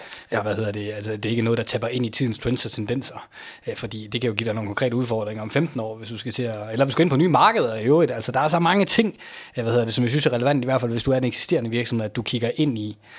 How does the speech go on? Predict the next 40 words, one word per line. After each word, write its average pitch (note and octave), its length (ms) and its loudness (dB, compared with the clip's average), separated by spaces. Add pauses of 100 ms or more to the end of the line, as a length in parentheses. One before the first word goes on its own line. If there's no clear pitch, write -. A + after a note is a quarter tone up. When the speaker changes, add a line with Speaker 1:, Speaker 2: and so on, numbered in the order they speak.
Speaker 1:
Ja. - 60 -4
Speaker 2:
Der - 60 2
er A#2+ 80 -2
altså A#2 140 -2
nogle A2 140 -6
faresignaler A#2+ 500 -6
der, B2 80 -14 (180)
ikke? C3 120 -12 (440)
Speaker 1:
Og C3+ 80 2
så D3+ 80 2
den D3 120 2
sidste D3 360 2
er B2 180 6 (100)
E, D3 160 0 (200)
det C3+ 100 2
er B2+ 140 0
emotional. A#2 500 2 (160)
Det A#2+ 100 2
er, A#2 40 6
Speaker 2:
Ja. A#2 80 2
Speaker 1:
at - 200 -14
moves C#3+ 580 0
people, B2 260 -6 (100)
altså A#2 120 -8
Speaker 2:
Ja. A2 140 -6
Speaker 1:
bevæger A#2+ 280 2
folk. - 260 -8 (420)
Så C#3 160 4
man C#3 120 0
kan C3 60 -2
sige, D#3 260 2
hvis C#3+ 140 0
den D3+ 240 2
er D3+ 80 6
inden E3 220 4
for E3+ 120 0
de C#3+ 60 -2
her D3+ 160 4
smile-principper, C#3+ 840 2
suggestive, D3+ 600 2